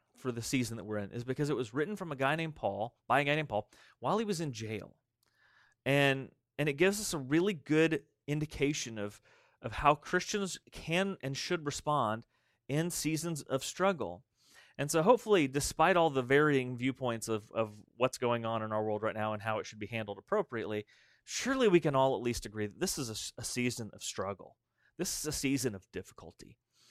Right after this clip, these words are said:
And so, um, let me just highlight one thing that I've, I've hopefully tried to highlight throughout this series. I-, i-, if there's just, ju-, just one thing I can tell you about how Christians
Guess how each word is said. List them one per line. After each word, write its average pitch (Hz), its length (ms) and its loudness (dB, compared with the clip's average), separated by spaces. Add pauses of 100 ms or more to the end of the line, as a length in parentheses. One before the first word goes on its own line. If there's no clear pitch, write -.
(340)
And 147 180 0
so, 147 280 4 (320)
um, 127 320 4 (480)
let 196 160 4
me 247 100 2
just 220 240 4 (140)
highlight 113 600 4
one 139 220 0
thing 135 200 -4
that 123 100 4
I've, 117 240 2
I've 117 120 -8
hopefully 139 380 2
tried 127 300 0
to 120 80 4
highlight 110 480 0
throughout 110 340 0
this 107 300 -6
series. 104 500 -6
I-, 120 40 -4 (380)
i-, 131 280 6
if 139 120 0
there's 131 280 4 (280)
just, - 200 -4
ju-, 180 200 4
just 147 200 -2
one 196 260 6
thing 190 180 4
I 175 60 4
can 165 140 -4
tell 151 140 2
you 143 100 4
about 127 140 6
how 127 120 6
Christians 190 800 0